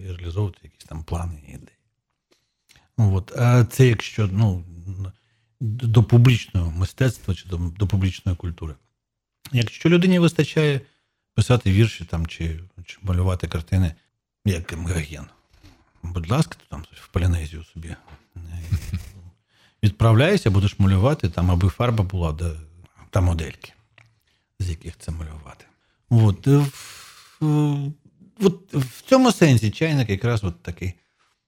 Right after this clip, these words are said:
м, квінтесенція от тих прагнень і можливостей. І він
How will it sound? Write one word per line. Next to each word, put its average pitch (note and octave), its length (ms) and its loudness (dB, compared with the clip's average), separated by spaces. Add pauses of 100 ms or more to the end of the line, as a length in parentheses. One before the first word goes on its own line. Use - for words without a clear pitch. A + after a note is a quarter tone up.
(220)
м, F2 260 -18
квінтесенція F#2+ 840 -2 (340)
от F#2 120 -8 (100)
тих - 200 -16
прагнень G2 540 0 (400)
і G2 60 0
можливостей. E2+ 680 -2
І G#2+ 200 -6
він G#2 440 2